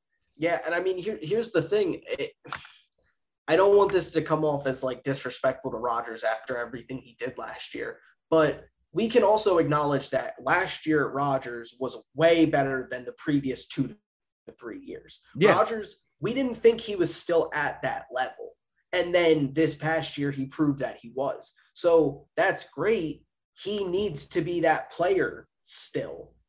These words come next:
Speaker 1: You, you can't go back to what you were two, three years ago.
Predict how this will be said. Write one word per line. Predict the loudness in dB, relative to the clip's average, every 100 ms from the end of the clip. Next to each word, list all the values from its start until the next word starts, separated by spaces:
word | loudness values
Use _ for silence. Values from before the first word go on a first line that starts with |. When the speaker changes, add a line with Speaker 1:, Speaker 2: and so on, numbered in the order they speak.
| _ _
Speaker 1:
You, | -10 -6 -6 -8 -10
you | -8 -6 -4
can't | -2 0 0 4
go | 4
back | 4 2 2 0 -2
to | -4
what | -2 -2 -2
you | -2
were | 0 -2 -4 -8 _ _
two, | -4 0 0
three | 0 0 0
years | 0 -4 -6
ago. | -6 -4 -4